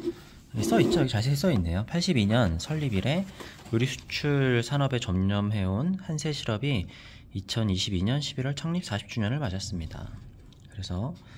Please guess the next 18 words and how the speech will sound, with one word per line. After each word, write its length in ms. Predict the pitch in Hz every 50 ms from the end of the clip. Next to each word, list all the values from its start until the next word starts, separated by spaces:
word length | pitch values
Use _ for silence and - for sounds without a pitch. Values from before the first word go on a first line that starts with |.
| - - - - - - - - - - - - - - -
어, 280 | 95 80 80 78 - -
사십 280 | - - - - -
주년을 320 | - - - 98 95 95 95
맞이해서 640 | 85 80 80 - 104 101 92 90 - 131 139 143 143 - - - - - - - - - - - - - - - - - - - - - - -
이렇게 440 | 95 90 - - - - - 78 73 - - - - - - - - - - - - - - - - - - - - - - - - - - -
단일 320 | - - 101 113 127 131
공장 340 | 123 123 127 127 123 160 175
최초로 400 | - - - - - 151 156 170
매출 600 | 160 107 92 92 98 95 - - - 151 156 156
일억 640 | 165 170 170 160 139 - - - - - - - - -
불, 400 | 92 82 78 76 69 - - - - -
그리고 520 | - - 82 80 80 - 123 139 165 180 202 175
이조 320 | 117 101 95 98 - 123
원의 220 | 117 107 98 120 156
매출 440 | 147 95 - - - - 127 147 156
달성을 540 | - 87 80 - - 87 90 95 110 120
하셨음-, 400 | 123 127 123 147 147 - - - -
하였습니다. 760 | - - 127 135 135 - - 78 - - - - - - -